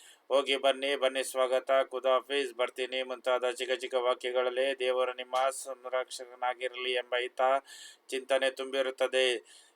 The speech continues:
ಹಿತ ಚಿಂತನೆಯು ನಿಮ್ಮ ಆರೈಕೆಗಳು, ಇನ್ನೊಬ್ಬರಿಗೆ ನಿಮ್ಮ ಪ್ರೀತಿ, ವಿಶ್ವಾಸಗಳ ಕವಚನಗಳು ನೀಡುತ್ತವೆ.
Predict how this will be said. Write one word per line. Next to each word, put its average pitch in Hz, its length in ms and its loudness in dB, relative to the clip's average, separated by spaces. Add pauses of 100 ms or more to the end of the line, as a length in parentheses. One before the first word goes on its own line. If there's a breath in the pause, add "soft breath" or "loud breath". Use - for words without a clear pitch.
ಹಿತ 135 160 0
ಚಿಂತನೆಯು 135 840 2
ನಿಮ್ಮ 135 240 0
ಆರೈಕೆಗಳು, 131 720 6
ಇನ್ನೊಬ್ಬರಿಗೆ 127 640 2
ನಿಮ್ಮ 131 280 -2
ಪ್ರೀತಿ, 131 560 0
ವಿಶ್ವಾಸಗಳ 123 640 0
ಕವಚನಗಳು 127 840 2
ನೀಡುತ್ತವೆ. 131 800 0